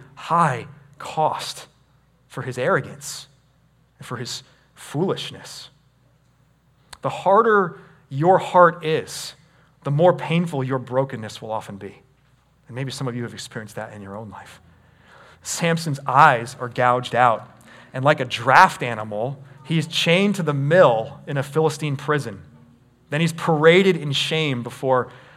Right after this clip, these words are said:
thousands of his enemies. But all of that, all of that leads to another moment of God's deliverance. And this time, not only a moment of deliverance for Israel,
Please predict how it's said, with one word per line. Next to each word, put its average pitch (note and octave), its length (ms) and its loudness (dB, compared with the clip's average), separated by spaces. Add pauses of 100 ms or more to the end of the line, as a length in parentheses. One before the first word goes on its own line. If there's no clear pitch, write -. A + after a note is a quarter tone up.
thousands B2+ 1000 2 (340)
of A#2 120 -10
his A#2+ 100 -8
enemies. G#2+ 540 -10 (1500)
But - 120 -6
all G3+ 340 4
of E3 100 0
that, D#3 420 0 (520)
all G#3+ 260 0
of F#3 80 0
that E3+ 260 -2
leads C3+ 520 -6 (280)
to C3+ 180 -6
another E3+ 720 -4
moment C3 680 -4 (420)
of B2 140 -10
God's B2 300 0
deliverance. G#2+ 580 -12 (320)
And B2+ 160 -2
this B3 200 4
time, A#2+ 500 -2 (240)
not G#3 260 8
only G#3+ 560 6 (140)
a D3+ 80 -2
moment G3+ 260 6
of E3 60 2
deliverance E3+ 480 2
for C#3 140 -10
Israel, A2+ 540 -8